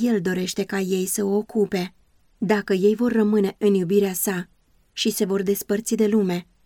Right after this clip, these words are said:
el va face ca binecuvântările lui deosebite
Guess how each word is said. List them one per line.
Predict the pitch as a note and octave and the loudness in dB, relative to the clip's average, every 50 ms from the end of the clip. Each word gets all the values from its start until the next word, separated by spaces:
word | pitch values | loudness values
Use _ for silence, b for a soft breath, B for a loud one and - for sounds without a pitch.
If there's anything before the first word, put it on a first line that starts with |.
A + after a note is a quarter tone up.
| _ _ | _ _
el | - G3+ G#3+ G#3 G3+ | 0 2 4 4 4
va | G3+ G3 G3 | 2 0 -4
face | - A3 A3 A3+ - G#3 | -4 -4 -4 -2 -2 -4
ca | F#3+ G3+ F#3 | -4 -4 -4
binecuvântările | F3 F#3 F#3+ G3 G3 - F#3 F3 G3 F#3 F#3 G3 G3+ G3+ G3+ G3 F#3 F#3 | -2 0 0 0 -2 -2 -2 -2 -2 -2 0 0 0 2 2 2 0 0
lui | F3+ F#3+ G3 G3+ | 0 0 0 2
deosebite | F3+ G3+ F#3+ F#3+ - - G3 F3 F3 G#3 G#3 A3+ - F3+ F#3 F3 | 2 0 0 -2 -2 -4 -4 -2 -2 -4 -4 -4 -6 -6 -6 -8